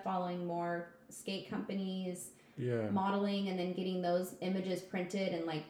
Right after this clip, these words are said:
Speaker 1: inked in all the Inked Girls mags, but wearing,
Speaker 2: Right.
Speaker 1: like, a Huff hat or,
Speaker 2: Yeah.
Speaker 1: like, a shirt from the Hundreds, and so then they're getting press, and so
Speaker 2: Yeah.
Speaker 1: then they're like, "Oh, who's that person?"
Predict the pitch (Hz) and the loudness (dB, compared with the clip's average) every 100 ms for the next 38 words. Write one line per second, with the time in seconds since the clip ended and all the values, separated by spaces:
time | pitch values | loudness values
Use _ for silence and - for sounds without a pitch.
0 | - 170 170 - 143 156 143 - 160 151 | -4 -2 0 -2 -4 -4 -4 -4 -4 -2
1 | 143 170 170 220 214 214 220 214 214 220 | 0 -2 0 0 2 2 0 0 0 -2
2 | - - - 107 - 170 165 160 151 - | -4 -4 0 2 2 2 0 -4 -4 -6
3 | - 170 254 226 - 147 - - - - | -8 -2 -2 -2 -4 -4 -4 -10 -12 -4
4 | 160 160 101 - 156 151 175 170 185 - | 2 4 4 2 0 -2 -6 -4 -4 -2
5 | 208 208 254 247 175 151 160 165 175 - | 0 0 2 4 4 2 -2 -4 -4 -2
6 | 165 190 214 202 170 156 147 151 147 - | -2 2 2 2 0 -2 -2 -2 -2 -2
7 | - - 110 110 107 104 160 170 180 160 | -4 -4 2 6 6 4 0 0 -2 -2
8 | 254 226 - 196 196 254 - - - - | -2 -2 -2 -6 -4 -6 -6 -10 -10 -10
9 | - | -10